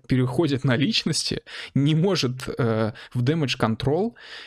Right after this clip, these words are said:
не может нормально разговаривать в принципе. И это интервью, оно идет, э, вроде бы где-то двадцать пять минут. И на двадцать пятой минуте Лукашенко, у него просто сгорает жопа нахуй, он встает со стула, говорит: "Все, иди", ну, типа,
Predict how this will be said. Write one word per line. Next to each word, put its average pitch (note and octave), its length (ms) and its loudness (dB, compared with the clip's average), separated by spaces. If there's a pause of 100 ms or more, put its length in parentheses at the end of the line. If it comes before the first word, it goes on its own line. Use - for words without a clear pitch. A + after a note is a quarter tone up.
не C3 180 4
может D3+ 380 2
нормально B2 420 2
разговаривать A#2 460 2
в - 80 -14
принципе. D3+ 460 0
И B2 260 0
это C#3+ 320 0
интервью, D#3 300 0
оно C3+ 180 0
идет, D3+ 380 -2
э, A#2 100 2
вроде C3+ 300 0
бы C3 100 0
где-то B2+ 220 0
двадцать A#2+ 320 -2
пять C3 160 0
минут. G#3+ 300 0 (340)
И D3 60 0
на D#3+ 100 4
двадцать G3 240 0
пятой G#3 200 2
минуте A#3 280 4
Лукашенко, A3 400 2
у - 20 2
него F3+ 120 0
просто - 260 0
сгорает D#3+ 420 2
жопа F3 300 2
нахуй, E3+ 320 0
он C#3 80 2
встает G3 320 0
со E3 120 0
стула, A3 220 0
говорит: C#3 160 -4
"Все, - 200 0
иди", C3 180 -2
ну, E3 160 0
типа, - 220 -8